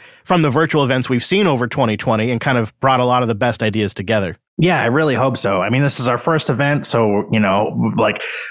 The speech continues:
Speaker 2: not going down in flames would be awesome, but <laughs> also being able to do something really, like, useful and, and fun for, for the community would be cool.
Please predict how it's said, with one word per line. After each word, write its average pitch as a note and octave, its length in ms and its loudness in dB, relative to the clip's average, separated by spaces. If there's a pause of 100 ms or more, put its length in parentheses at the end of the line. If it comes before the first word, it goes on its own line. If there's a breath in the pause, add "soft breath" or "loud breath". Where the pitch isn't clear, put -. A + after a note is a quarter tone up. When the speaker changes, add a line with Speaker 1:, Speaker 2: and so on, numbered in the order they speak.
(160 loud breath)
Speaker 2:
not C3 420 2
going D3+ 240 2
down C#3 220 2
in C3 100 2
flames C#3+ 360 0
would C#3 100 2
be C#3 120 2
awesome, C3+ 440 2
but G#2+ 360 0
<laughs> - 80 -2
also D3+ 300 0
being C3+ 220 0
able B2+ 220 2
to G#2+ 100 2
do A2+ 180 0
something G#2+ 320 0
really, G#2 320 2
like, F#2+ 260 0
useful G#2+ 520 2
and, F#2 200 -2
and G2 300 2
fun G2 540 2
for, G2 420 0
for G#2+ 140 2
the - 80 -2
community F#2+ 340 2
would E2 140 0
be - 80 0
cool. - 320 -4